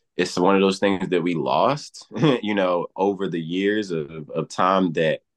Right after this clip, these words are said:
we've been removed from the things that have kept us in functional communities, able to build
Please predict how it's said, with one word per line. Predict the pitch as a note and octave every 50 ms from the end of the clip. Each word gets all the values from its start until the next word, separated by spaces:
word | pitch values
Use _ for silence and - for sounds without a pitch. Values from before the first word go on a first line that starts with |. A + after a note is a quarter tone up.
| _ _ _ _ _ _ _
we've | F2+ G#2+ G#2+ F#2
been | A2 G#2 G2
removed | F#2 F#2 F#2 F2+ F2+ G2+ G#2+ A2 A2+ A#2 A#2 -
from | - A2+ G#2+ G#2
the | G2+ F#2+
things | - G2+ G2+ G2+ G2+ G2+
that | F#2+ F2
have | F2+ E2 -
kept | - - A#2+ G#2 - -
us | G2 F#2+ G2 F#2+ - - _ _ _ _ _ _ _ _
in | A2 B2 C3+ C#3 C3+ B2+ B2+
functional | - - B2 A2 A2 - - G#2+ G2+
communities, | - A2 G2+ G2+ F#2+ F2+ F2 E2 - -
able | G2+ A2 G2+ A2
to | A2 G2+
build | F2 F2 - - A#2 A#2+ A#2+ B2 B2 A#2+ A2+ G#2 A2+